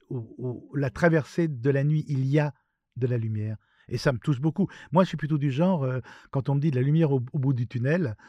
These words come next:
moi, je suis plutôt du genre, fais gaffe, ce soit pas le train qui arrive en face. Donc, euh, moi, je suis extrêmement pessimiste en tout. Mais dans ce livre-là, La Traversée de la Nuit, pour moi, toutes les nuits, que ce soit l'univers concentrationnaire, que ce soit l'enfance, que ce soit le cancer,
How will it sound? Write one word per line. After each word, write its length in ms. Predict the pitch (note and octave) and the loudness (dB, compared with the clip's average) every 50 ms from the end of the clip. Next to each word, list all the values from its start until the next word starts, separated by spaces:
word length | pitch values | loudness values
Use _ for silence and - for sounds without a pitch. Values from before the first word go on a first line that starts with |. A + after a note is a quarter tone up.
| - _ _ | -20 _ _
moi, 80 | - B2+ | -6 -6
je 40 | |
suis 60 | - - | -6 -8
plutôt 180 | - - C3 | -12 -10 -6
du 100 | B2 C3+ | -4 -2
genre, 200 | B2 C3+ D#3+ C#3 | 0 0 0 0
fais 280 | - - - - - C3 | -2 -8 -8 -4 -2 0
gaffe, 140 | D#3 D3 - | 0 0 -2
ce 60 | - | -4
soit 100 | - B2 | -6 -4
pas 100 | - C3 | -2 -4
le 60 | B2 | -4
train 160 | - C#3 C#3 | -2 -2 -2
qui 100 | A#2+ C3+ | 0 0
arrive 160 | C3 B2+ A#2+ | 0 0 0
en 80 | A#2+ A2+ | -2 -2
face. 260 | - - A#2 G2+ - | -4 -4 -4 -4 -6
Donc, 220 | - A2+ G#2+ - A#2+ | -8 -8 -8 -6 -8
euh, 60 | A2+ - - - - - | -10 -10 -14 -20 -10 -2
moi, 100 | B2+ C#3+ | 0 0
je 80 | C#3+ - | 0 0
suis 140 | - D3 | 0 0
extrêmement 520 | C#3 D3+ - - - - E3 D#3+ D#3 D#3+ D#3 | 0 0 0 -2 -2 0 2 2 2 2 0
pessimiste 580 | D3 D#3+ A#2 - D3 C3 B2 C3+ C3+ - _ _ _ _ _ | -2 -4 -6 -4 -4 -4 -4 -4 -6 -8 _ _ _ _ _
en 160 | - E3 D#3+ D3 | 2 2 2 2
tout. 300 | D3+ _ - G3+ G#3 - - - - - _ _ _ _ - | 2 _ -6 -6 -6 -6 -8 -14 -20 -20 _ _ _ _ -6
Mais 80 | B2 C3 | -4 0
dans 120 | A#2+ C#3+ | 0 0
ce 140 | C3+ - - | 0 0 0
livre-là, 640 | B2+ C#3 F3+ A3+ G#3 E3+ C3+ A2+ A2 B2+ D#3+ G3+ A3 - _ - - - _ _ _ _ _ _ | 2 2 2 2 0 -2 -2 -2 -2 -2 -4 -4 -6 -10 _ -20 -20 -20 _ _ _ _ _ _
La 100 | B2 B2 | -6 -6
Traversée 440 | - - D#3+ D#3 D#3+ C3+ - - E3+ | -2 0 0 0 0 0 0 -2 -2
de 100 | C#3 B2+ | 0 0
la 120 | C3 C3 | 0 2
Nuit, 200 | C3 C#3 D#3+ F#3 | 2 2 0 0
pour 160 | - - C#3 | -2 -2 -4
moi, 220 | C3 C#3 D#3 F3 F3+ - _ - | -2 0 0 0 -2 -4 _ -2
toutes 200 | - C4 G#3+ - | -2 -2 0 0
les 140 | F3 D#3+ | 0 2
nuits, 260 | D#3 D3 C#3 C3+ C3 - _ _ _ _ _ _ | 2 2 0 -2 -4 -6 _ _ _ _ _ _
que 100 | _ A2+ | _ -8
ce 60 | G#2+ - | -4 -2
soit 200 | C#3 C3 B2 - - - - - _ - | -2 -2 -2 -6 -10 -18 -20 -20 _ -6
l'univers 260 | A2 C3+ C3 D3 D3+ | -4 0 2 2 0
concentrationnaire, 600 | - - - - D3 A#2+ - F3 E3 D3+ D3+ D#3 C#3+ | 0 -2 -6 -6 -6 -2 0 2 4 4 4 4 2
que 80 | - | -2
ce 80 | - A#2 | -8 -10
soit 160 | - - C#3 | -8 -6 -4
l'enfance, 400 | C3+ D#3 D3+ - C#3 C#3 C#3 C3 | -2 -2 -2 -2 -4 -4 -4 -6
que 60 | - | -10
ce 80 | - A#2 | -14 -14
soit 160 | - - A2 | -12 -10 -10
le 60 | A2 | -8
cancer, 500 | G#2 - D3+ C3 - - B2 A#2 A2 A#2+ | -4 -4 -4 -4 -4 -4 -4 -4 -6 -8